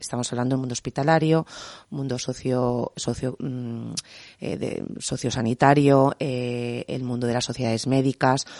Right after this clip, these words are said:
o de incluso un médico autónomo que quiere empezar a crecer y, y hacerse una marca y, y tener más, dijéramos, más de un, de, pues, mm, de una atención, ¿no? De un, de un centro.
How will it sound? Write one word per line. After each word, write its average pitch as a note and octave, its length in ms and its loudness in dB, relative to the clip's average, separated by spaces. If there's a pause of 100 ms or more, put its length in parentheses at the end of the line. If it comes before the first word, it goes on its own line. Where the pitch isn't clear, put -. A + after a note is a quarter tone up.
(160)
o D3+ 80 0
de C3+ 80 4
incluso C#3 500 2
un C#3 140 4
médico C#3 300 2
autónomo C3+ 480 2
que C#3+ 120 -2
quiere C3 200 -2
empezar B2+ 320 0
a C3 40 -2
crecer C3 520 -2 (380)
y, C3 440 -2
y C#3 120 -2
hacerse - 280 -4
una C3 140 2
marca C3+ 380 4
y, C#3 280 -4
y C3 260 -10
tener B2+ 280 -4
más, C3 260 -2
dijéramos, B2+ 520 -6
más B2 160 -2
de B2+ 160 2
un, B2 200 -4 (300)
de, A#2+ 480 -2
pues, B2+ 280 -6
mm, B2+ 480 -8
de A#2+ 80 -4
una C3+ 140 0
atención, A#2 540 -2
¿no? F#3 240 0
De F3+ 100 -2
un, A#2+ 260 -4
de C#3 120 -4
un C3+ 80 0
centro. A2+ 460 -4